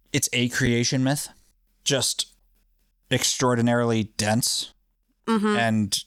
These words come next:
Speaker 1: difficult.
Speaker 2: And abstract.
Speaker 1: Yeah. But it's really not, from what I'm, like, getting, it's not that much different than, like, what's, uh,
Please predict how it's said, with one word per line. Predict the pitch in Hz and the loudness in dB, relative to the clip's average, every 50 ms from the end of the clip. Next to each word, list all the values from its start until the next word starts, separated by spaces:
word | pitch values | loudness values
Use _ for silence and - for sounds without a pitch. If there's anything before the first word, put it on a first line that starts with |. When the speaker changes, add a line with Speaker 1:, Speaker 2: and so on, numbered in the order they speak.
| _ _ _ _ | _ _ _ _
Speaker 1:
difficult. | - 117 - - - - - 175 113 - - - - _ _ _ _ _ _ _ _ _ _ _ _ | -2 -2 0 0 -2 0 0 -2 -2 -2 -8 -14 -20 _ _ _ _ _ _ _ _ _ _ _ _
Speaker 2:
And | - 226 220 | -2 -2 0
abstract. | - 214 220 208 - - - 202 190 196 - - - - - - | 0 0 0 -2 -2 -2 -2 0 0 0 -2 -2 -6 -10 -8 -4
Speaker 1:
Yeah. | - 143 139 135 127 117 101 98 113 110 - _ _ _ _ _ _ _ _ _ _ | 0 0 2 2 2 2 0 -2 -4 -6 -6 _ _ _ _ _ _ _ _ _ _
But | - 147 156 | 0 0 0
it's | 143 - - | 0 0 0
really | 160 196 240 269 226 | 0 2 2 2 2
not, | 156 139 143 156 165 170 156 - - - - 156 - - - - - _ _ _ _ _ _ _ _ _ _ _ _ _ _ - - - - - - - - - | 2 2 2 2 2 0 -2 -4 -10 -16 -14 -12 -12 -12 -14 -16 -20 _ _ _ _ _ _ _ _ _ _ _ _ _ _ -12 -6 -6 -4 -4 -4 -6 -6 -4
from | - - 156 143 123 117 | -2 2 2 4 4 4
what | 127 180 233 226 - | 4 2 2 0 0
I'm, | 135 151 147 139 | 0 0 2 2
like, | 131 117 104 - - - _ - - - _ _ _ _ - - | 2 2 0 -2 -6 -14 _ -20 -20 -20 _ _ _ _ -8 -6
getting, | 87 85 123 143 175 202 208 220 220 214 185 - - - - | -2 0 0 2 2 2 2 2 2 2 0 -4 -8 -6 -4
it's | 151 151 - - - | -2 -2 -2 0 0
not | 117 113 123 143 170 208 208 - _ _ _ _ - | 2 2 2 2 2 0 -2 -6 _ _ _ _ 0
that | 120 123 147 165 - | 2 2 2 0 0
much | 123 127 139 135 127 - - - - | 0 2 2 2 2 0 -4 -4 -2
different | - 120 131 - - 147 123 104 - | 0 0 0 2 0 0 0 0 0
than, | - 113 113 | 0 2 2
like, | 110 104 98 - - | 2 2 0 -2 -2
what's, | 101 101 110 113 110 - - - - - - _ _ _ _ _ _ _ _ _ _ _ _ _ _ _ _ _ _ _ _ _ _ _ - | 0 2 2 2 2 2 -2 -2 -4 -6 -10 _ _ _ _ _ _ _ _ _ _ _ _ _ _ _ _ _ _ _ _ _ _ _ -4
uh, | - 110 107 101 98 95 92 | 0 2 2 2 2 2 0